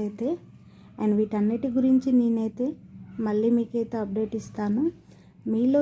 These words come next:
ఎంతమందికి ప్లాంటింగ్ అంటే ఇష్టం కామెంట్ చేసేయండి. And నేను ఏమేం ప్లాంట్స్ ప్లాంట్ చేశానో చూపిస్తాను అన్నాను కదా. ఇదిగో చూడండి, ఇదైతే ఫస్ట్ డే తీసుకున్నాను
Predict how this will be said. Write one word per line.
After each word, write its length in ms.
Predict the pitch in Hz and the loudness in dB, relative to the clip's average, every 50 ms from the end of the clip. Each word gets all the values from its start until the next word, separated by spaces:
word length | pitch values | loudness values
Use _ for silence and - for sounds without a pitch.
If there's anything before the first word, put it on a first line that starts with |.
| 285 262 | 4 4
ఎంతమందికి 680 | 254 247 254 247 254 247 240 240 233 240 - - 226 220 220 226 - - - - - - - - - - - | 4 2 2 2 2 2 2 0 -2 -4 -8 -10 -8 -8 -8 -10 -14 -14 -10 -10 -8 -8 -8 -10 -12 -12 -8
ప్లాంటింగ్ 460 | 240 226 220 214 208 208 226 233 233 226 | -4 -2 -2 -2 0 0 0 0 0 0
అంటే 180 | 226 226 220 220 220 214 | -2 -2 -2 -2 -4 -4
ఇష్టం 220 | - - 240 226 226 226 220 | -6 -6 -6 -6 -4 -4 -4
కామెంట్ 340 | 202 202 202 208 214 208 - | -2 0 0 0 0 0 -2
చేసేయండి. 580 | 220 214 196 - 220 202 196 196 202 208 240 311 320 - - - - - - - - 240 | -4 -4 -4 -4 -4 -2 -2 0 0 0 -2 -4 -4 -8 -14 -20 -20 -20 -18 -8 -4 0
And 100 | 240 240 233 | 2 2 4
నేను 160 | 233 240 233 214 - 214 220 | 4 2 2 2 2 2 4
ఏమేం 220 | 226 247 285 302 302 294 | 4 4 6 4 4 4
ప్లాంట్స్ 320 | 285 262 247 240 240 240 - - | 2 0 2 0 0 -2 -2 -6
ప్లాంట్ 260 | 247 226 220 220 214 - | -4 -2 -2 -2 -2 -4
చేశానో 340 | 233 226 - 247 233 226 220 208 - | -6 -6 -4 -4 -4 -2 -4 -4 -6
చూపిస్తాను 500 | 220 208 220 202 - - 220 208 202 196 196 | -6 -6 -6 -8 -6 -4 -2 0 2 2 2
అన్నాను 300 | 196 196 190 196 196 196 190 196 | 4 4 2 2 0 0 -2 -4
కదా. 180 | 196 185 233 269 302 - - - - - - - - - - - - - - 247 | -4 -4 -4 -6 -6 -8 -12 -20 -20 -20 -20 -20 -20 -20 -20 -20 -14 -6 -4 0
ఇదిగో 260 | 220 240 247 - 254 247 - | 0 0 2 0 -2 -2 0
చూడండి, 460 | - 247 233 208 233 220 226 226 233 254 254 | 0 0 0 2 2 2 2 2 2 4 4
ఇదైతే 280 | 247 233 233 233 233 269 262 - | 4 4 2 2 0 -2 -4 -4
ఫస్ట్ 240 | 226 220 208 - - 262 | -6 -6 -6 -6 -4 -4
డే 60 | 262 262 262 | -2 -2 -2
తీసుకున్నాను 640 | 240 240 - _ - 233 226 220 214 214 214 233 | -6 -6 -8 _ -6 -4 -4 -2 0 0 0 0